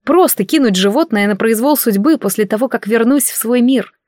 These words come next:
Амир глядел на меня суровым взглядом, беспросветно чёрным, и хмурился. Чувствовала,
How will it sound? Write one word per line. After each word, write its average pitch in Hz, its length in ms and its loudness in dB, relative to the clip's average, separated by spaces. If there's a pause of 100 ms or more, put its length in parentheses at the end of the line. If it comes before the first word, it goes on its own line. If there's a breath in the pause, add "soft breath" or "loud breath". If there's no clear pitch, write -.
(1300)
Амир 285 300 2
глядел 202 480 2
на 220 60 2
меня 214 220 0
суровым 226 460 0
взглядом, 196 640 0 (280 soft breath)
беспросветно 233 720 -4
чёрным, 214 640 0 (320)
и 185 80 -6
хмурился. - 680 -2 (540)
Чувствовала, 233 720 2